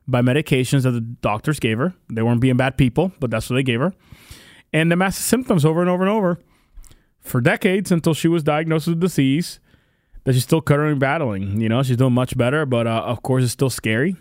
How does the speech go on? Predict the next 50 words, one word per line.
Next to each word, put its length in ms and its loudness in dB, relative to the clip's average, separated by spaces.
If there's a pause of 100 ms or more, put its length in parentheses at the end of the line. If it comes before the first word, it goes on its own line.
(560)
Uh, 180 0
so 380 0 (1400)
I 120 2
asked 300 0
her, 80 2
I'm 60 0
like, 140 0
"Why 180 2
are 40 2
you 120 2
doing 260 2
things 200 2
different 360 -2
now? 180 0
Why 140 -2
are 60 0
you 80 0
trying 240 0
to 100 0
do 180 0
the 60 0
natural 360 -2
thing 240 -2
and 120 -2
healthy 320 -2
stuff?" 440 -8
Uh, 280 -4
she 160 -8
says, 240 -4
"Simple. 480 -4 (720)
I 80 0
realize 340 2
that 80 4
I 80 2
can 160 2
die, 160 0
and 100 0
I 40 0
wanna 160 0
see 80 -2
my 120 0
grandchildren 480 -4
grow 180 -10
up." 60 -20 (800)
Uh, 260 -4
her 160 0
grandchildren 520 0
are 40 2
my 140 2
kids. 500 -2